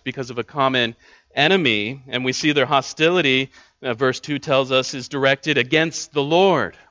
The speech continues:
and against his anointed, uh, his Messiah.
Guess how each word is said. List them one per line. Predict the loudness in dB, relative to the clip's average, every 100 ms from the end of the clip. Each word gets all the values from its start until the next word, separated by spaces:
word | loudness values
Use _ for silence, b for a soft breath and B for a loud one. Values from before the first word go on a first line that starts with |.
| _ _ _ _ _ _ -10
and | -6
against | -2 0 0 -2 -10
his | -4 0 2 0 -4 -14 b b b -6
anointed, | -2 2 2 2 0 0 0 0 -8 _ b b b -4
uh, | -2 -2
his | 0 2 2 0 -8 -8
Messiah. | -2 -2 0 2 4 6 4 2